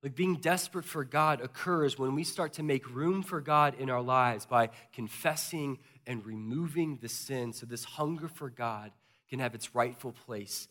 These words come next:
in our hearts. And so we see Jacob, he has an awareness of weakness, a consuming hunger for God. He confesses his sin, and as a result, three things take place in Jacob's life. As a result of being desperate for God, number one, Jacob gets a new name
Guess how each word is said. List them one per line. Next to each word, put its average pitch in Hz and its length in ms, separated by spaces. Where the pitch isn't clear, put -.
in 101 100
our 92 60
hearts. - 580
And 113 80
so - 80
we 127 100
see 156 180
Jacob, 135 420
he 139 80
has 131 180
an 117 80
awareness 139 540
of 120 180
weakness, 123 420
a 113 40
consuming 143 580
hunger 135 320
for 127 160
God. 113 340
He 147 140
confesses 151 720
his 139 120
sin, 110 540
and 135 120
as 160 320
a 185 40
result, 151 560
three 185 240
things 165 480
take 143 260
place 135 300
in 127 80
Jacob's 127 400
life. 107 500
As 139 140
a - 20
result 160 380
of 175 100
being 156 160
desperate 156 460
for 160 160
God, 151 240
number 156 160
one, 151 200
Jacob 156 380
gets 131 200
a 143 40
new 151 180
name 139 460